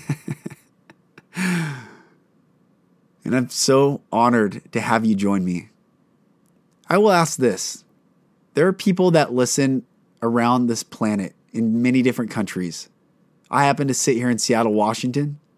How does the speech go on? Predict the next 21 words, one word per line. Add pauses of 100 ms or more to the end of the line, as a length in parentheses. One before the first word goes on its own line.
(420)
in
the
United
States
of
America. (1500)
But
I
know
there's (400)
people
listening
into
countries, (120)
uh, (340)
from
countries
all
around
the
world.